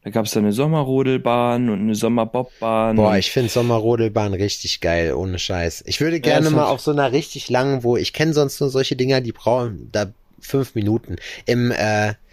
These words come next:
Speaker 2: nicht im Center Park, wie hieß denn das früher, wo wir immer waren?
Speaker 1: Hast du eigentlich mal Bock auf eine Runde Go-Kart?
Speaker 2: Ja,
Speaker 1: Auf so ein
Speaker 2: klar.
Speaker 1: schönes Rennen?
Speaker 2: Ja, sicher, Alter. Go-Kart bin ich dabei, auf jeden Fall.
Speaker 1: Das müssen wir mal organisieren. Da machen wir mal ein schönes,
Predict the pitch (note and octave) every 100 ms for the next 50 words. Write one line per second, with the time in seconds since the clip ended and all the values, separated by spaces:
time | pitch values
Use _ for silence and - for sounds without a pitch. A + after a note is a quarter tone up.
0 | - - - - A2 A#2 G#2 - A#2 C#3
1 | C#3 - B2 B2+ - G2 C#3+ - G2 F#2+
2 | - - A2 G2 G2 G2+ D2+ G2 F#2+ F#2+
3 | F#2+ G2 D3 - A#3+ F#3 F3+ C#3+ A2+ D3
4 | - E3+ D3+ C#3 B2 D3+ C#3 G#2 G#2 G#2+
5 | F#3+ G#3+ - - - _ _ G2 F#2 F2
6 | - A2+ C#3 D3 D#3+ F3 E3 C#3+ - B2+
7 | G#3 A#3 G2+ G2+ A#2 - D#3+ G#2+ F#2+ F#2+
8 | G#2 F2+ F2 _ - G#2+ A2 C#3+ - A2
9 | G2+ G2 F#2 F#2+ F2 E2 - F#2 E2+ F#2
10 | F2+ E2+ _ _ _ _ _ - G#2 A#2+
11 | G#2+ A#2 G#2+ G2+ G2+ G2+ G2+ G2 G2+ F#2+
12 | F#2+ G2 A#2 C#3 B2+ A#2 A2+ A2 - C3+
13 | C3 B2 -